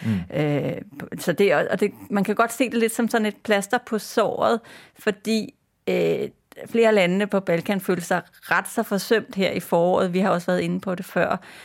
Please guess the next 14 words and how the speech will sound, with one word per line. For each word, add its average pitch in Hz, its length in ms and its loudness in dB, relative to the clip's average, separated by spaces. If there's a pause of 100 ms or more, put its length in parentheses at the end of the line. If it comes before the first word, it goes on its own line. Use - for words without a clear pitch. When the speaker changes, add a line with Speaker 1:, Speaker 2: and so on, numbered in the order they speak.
(220)
Speaker 2:
øh, 175 80 4
her 165 360 2
i 180 60 -2
podcasten. 180 640 -2
Blandt 170 260 0
andet 170 260 0
var 165 100 0
det 175 140 0
jo 170 60 0
den 160 280 -4
serbiske 175 480 -2 (160)
præsident, - 640 -6
øh, 160 200 2
præsident 175 540 -4